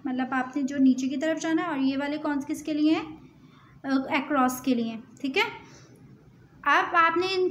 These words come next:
clues को पहले आप इसको fill up कर ले।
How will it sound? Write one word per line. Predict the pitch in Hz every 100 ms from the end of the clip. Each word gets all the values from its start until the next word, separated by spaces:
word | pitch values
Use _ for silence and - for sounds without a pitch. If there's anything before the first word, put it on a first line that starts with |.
| -
clues | 302 302 339 - -
को | 370 370 381
पहले | 330 294 302
आप | 302 320 -
इसको | 320 - 320
fill | 311 262
up | 240 240 - -
कर | 339
ले। | 339